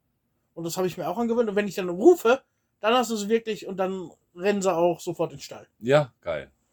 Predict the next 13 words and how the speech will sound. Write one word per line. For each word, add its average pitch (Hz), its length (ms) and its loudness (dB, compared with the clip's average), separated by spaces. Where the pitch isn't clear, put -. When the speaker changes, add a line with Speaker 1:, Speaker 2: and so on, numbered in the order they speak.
Speaker 2:
Ja, 131 180 -2
das 160 120 -10
müssen 156 260 -12
wir 147 80 -14
noch 143 100 -10
ein 135 80 -10
bisschen 117 240 -18
üben. 73 360 -16
Speaker 1:
Mhm. 202 340 -4
Speaker 2:
Naja, 71 340 -14
wird 73 120 -20
schon - 120 -20
klappen. - 260 -20